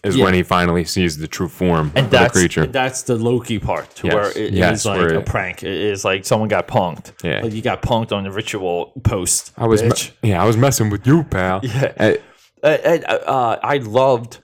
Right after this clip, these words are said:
Speaker 2: the, the eyes. Like, the, the way how the
Speaker 1: Oh, how they
Speaker 2: like
Speaker 1: had that face inside
Speaker 2: Yeah,
Speaker 1: the darkness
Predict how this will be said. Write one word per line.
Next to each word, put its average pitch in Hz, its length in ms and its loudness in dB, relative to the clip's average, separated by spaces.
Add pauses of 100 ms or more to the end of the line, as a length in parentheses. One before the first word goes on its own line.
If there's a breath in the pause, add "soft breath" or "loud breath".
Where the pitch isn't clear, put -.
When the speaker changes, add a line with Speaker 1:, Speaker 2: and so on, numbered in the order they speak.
(300)
Speaker 2:
the, 104 640 -4
the 110 260 -2
eyes. 92 480 0 (380)
Like, 92 280 -2
the, 90 320 -2
the 110 80 -4
way 107 240 -2
how 110 260 0
the 101 420 -8
Speaker 1:
Oh, 120 200 6
how 104 180 6
they 98 120 6
Speaker 2:
like 98 60 2
Speaker 1:
had 92 200 0
that 87 160 -4
face 87 320 -2
inside 90 260 0
Speaker 2:
Yeah, - 60 2
Speaker 1:
the - 140 2
darkness - 200 4